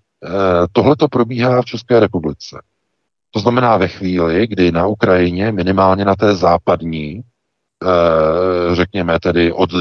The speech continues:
Dněpru směrem na západ, je to relativně bezpečné, mohli by se vrátit na Ukrajinu, tak se nevrací, ale <laughs> České dráhy tam dělají teda aspoň ty zájezdy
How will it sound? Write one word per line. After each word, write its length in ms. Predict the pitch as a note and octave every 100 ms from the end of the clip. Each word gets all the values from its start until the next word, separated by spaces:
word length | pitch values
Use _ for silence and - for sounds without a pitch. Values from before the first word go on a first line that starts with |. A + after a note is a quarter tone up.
| E2
Dněpru 800 | F2 F2+ F#2+ G2 - F2+ F2 D#2+
směrem 560 | - - F2+ F#2 F2 C#2+
na 120 | C#2+
západ, 600 | - D#2 D#2 - F#2 F#2+ _ _ - - _ _ -
je 120 | -
to 120 | A2+
relativně 480 | F#2 F#2+ G2+ G#2+ F2+
bezpečné, 680 | D2 - E2 - E2 E2+ A#2+ G2+
mohli 280 | E2+ F#2
by 100 | G#2+
se 140 | A#2 G#2
vrátit 300 | - F#2+ G#2+
na 100 | E2+
Ukrajinu, 500 | F#2 - F#2 G2 B2+
tak 120 | C#3+
se 120 | -
nevrací, 760 | D3 A2 G#2+ - - F#2 E2 G#2+ _ _ _ _ _ _ _ _ _ -
ale 320 | - A#2 A#2 A2 - -
<laughs> 340 | - - - -
České 320 | G#3+ - E3
dráhy 280 | D3 C3 C#3
tam 160 | C3
dělají 380 | A2 B2 C3 C3+
teda 220 | B2+ A2+
aspoň 420 | F#2 - - A2 G#2+
ty 120 | A2+
zájezdy 640 | F2 E2 E2+ E2+ F2+ -